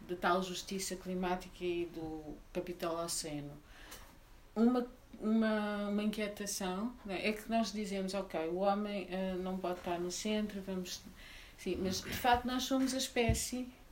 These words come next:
com que estamos preocupados, <laughs> no fundo, não é? Ou seja, vão desaparecer outras, a Terra vai continuar, vão desaparecer muitas espécies, mas neste momento é a espécie humana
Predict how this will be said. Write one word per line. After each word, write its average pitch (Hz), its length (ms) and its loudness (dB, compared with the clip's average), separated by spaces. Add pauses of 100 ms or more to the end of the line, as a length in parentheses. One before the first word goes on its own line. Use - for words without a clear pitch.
(520)
com 233 160 6
que 233 80 0
estamos 240 280 4
preocupados, 269 880 10
<laughs> 349 100 12
no 370 120 10
fundo, 175 500 4
não 151 100 2
é? 151 160 2 (220)
Ou - 60 -6
seja, 190 200 6
vão 202 180 6
desaparecer 220 560 4
outras, 214 420 4
a 202 40 0
Terra 196 340 6
vai 196 260 8
continuar, 202 840 4 (400)
vão 190 160 4
desaparecer 190 460 2
muitas 233 340 4
espécies, 220 640 2
mas 214 360 0
neste 220 460 2
momento 220 520 2
é 208 160 2
a - 20 4
espécie 214 500 0
humana 208 600 2